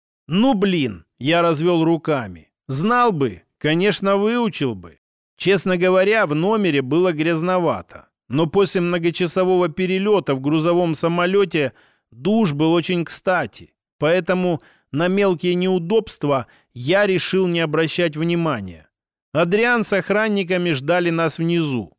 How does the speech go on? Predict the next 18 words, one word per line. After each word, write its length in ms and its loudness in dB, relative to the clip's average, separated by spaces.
"Документы, 800 0
деньги, 560 0
ценности 960 -2
взяли 460 0
с 80 -4
собой, 480 0
надеюсь?" 720 -4
спросил 600 -2
он, 420 0
увидев 460 0
нас 320 -2
налегке. 800 -4
"Я? 500 -2
Да", 480 -2
ответил 580 0
я 360 -2
и 140 -2
кивнул. 680 -2